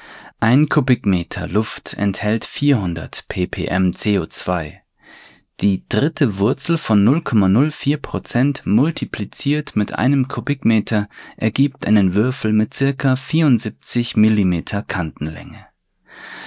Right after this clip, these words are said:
Über die letzten einhundertsiebzig Jahre Industrialisierung ist der C O zwei Gehalt von circa zweihundertachtzig ppm auf nun vierhundert ppm in einem Kubikmeter Luft gestiegen.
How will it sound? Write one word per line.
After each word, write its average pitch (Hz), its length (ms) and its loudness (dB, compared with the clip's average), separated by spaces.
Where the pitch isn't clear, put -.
Über 104 240 2
die 110 120 6
letzten 117 440 2
einhundertsiebzig 123 920 2
Jahre 117 320 2
Industrialisierung 107 1200 2
ist - 240 -4
der 98 160 -2
C - 180 -2
O 101 80 -2
zwei 101 380 0
Gehalt 95 440 -2
von 92 240 -2
circa 101 540 -2
zweihundertachtzig 101 1200 -2
ppm 101 640 0
auf 95 300 -2
nun 117 340 4
vierhundert 117 880 0
ppm 90 600 -2
in - 240 -2
einem 104 420 2
Kubikmeter 104 720 -2
Luft - 380 -6
gestiegen. - 640 -2